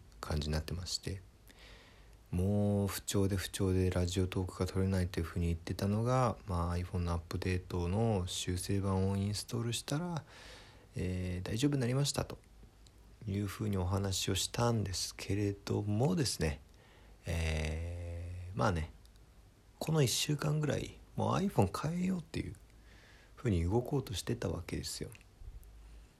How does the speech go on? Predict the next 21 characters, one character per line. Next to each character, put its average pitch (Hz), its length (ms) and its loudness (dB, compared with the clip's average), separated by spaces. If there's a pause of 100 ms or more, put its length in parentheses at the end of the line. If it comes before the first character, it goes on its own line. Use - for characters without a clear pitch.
(140)
で、 120 360 2 (140)
あ 95 80 -4
の、 80 360 -2 (880)
僕 104 180 0
ね、 120 220 0
も 92 140 2
う - 20 2
そ 85 120 -2
の 87 100 0
iPhone 117 580 2
を 90 240 2 (240)
そ - 160 -4
ろ 190 100 0
そ - 140 -2
ろ 85 120 0
変 120 220 -2
え - 20 2
る 127 120 0
か - 100 -6
ら 82 80 0
っ 80 60 -2